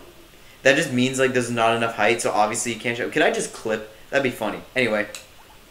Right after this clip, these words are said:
And then I get back on, and now all of a sudden,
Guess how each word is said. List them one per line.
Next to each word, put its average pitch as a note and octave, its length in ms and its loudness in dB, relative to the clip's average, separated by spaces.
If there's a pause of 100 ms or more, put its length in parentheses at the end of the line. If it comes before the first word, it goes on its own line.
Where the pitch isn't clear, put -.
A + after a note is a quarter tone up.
(2000)
And A#2 120 -2
then B2 120 6
I B2+ 100 8
get C3 220 4
back B2 180 6
on, B2+ 300 2
and A#2+ 200 -6
now B2 220 4
all B2+ 80 4
of C3 60 2
a B2+ 40 0
sudden, A2 540 -2